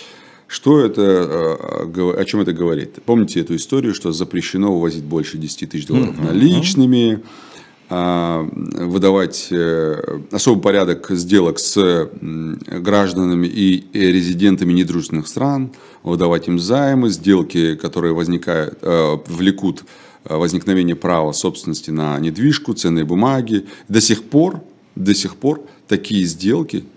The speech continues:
Speaker 1: согласовывают с правительством.
Speaker 2: Мгм.
Speaker 1: И вот это согласование — это абсолютно коррупционная схема.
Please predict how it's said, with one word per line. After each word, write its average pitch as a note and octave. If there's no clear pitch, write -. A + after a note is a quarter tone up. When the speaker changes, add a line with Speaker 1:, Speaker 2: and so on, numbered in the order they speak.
Speaker 1:
согласовывают F#2+
с -
правительством. -
Speaker 2:
Мгм. A2+
Speaker 1:
И G#2+
вот G#2
это G#2+
согласование — A2+
это G2+
абсолютно G#2
коррупционная D#2
схема. A#2+